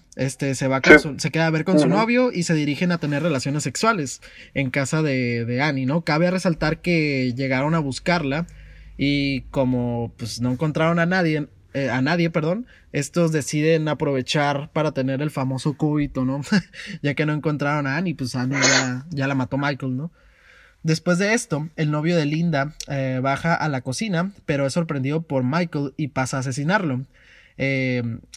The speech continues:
Speaker 1: pasa lo mismo con Linda, en donde, pues, podemos ver la icónica escena del fantasma de la sábana con lentes. Esa escena es icónica,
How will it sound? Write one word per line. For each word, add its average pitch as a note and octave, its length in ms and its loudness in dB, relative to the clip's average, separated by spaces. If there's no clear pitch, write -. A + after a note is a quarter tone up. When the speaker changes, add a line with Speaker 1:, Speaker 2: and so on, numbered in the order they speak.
Speaker 1:
pasa E3+ 200 4
lo F#3+ 100 4
mismo F3+ 280 4
con D#3 160 2
Linda, F3+ 280 4
en D3+ 100 0
donde, C#3 260 -2
pues, C3+ 180 -2
podemos C#3 420 0
ver E3 180 2
la E3 180 4
icónica E3+ 500 0
escena D#3 340 0
del D#3 140 2
fantasma C#3 520 0
de D3+ 60 2
la C3 120 0
sábana C#3 380 0
con C3+ 180 0
lentes. F3 320 0
Esa D3 180 0
escena D#3+ 260 2
es E3 80 -2
icónica, E3+ 600 -2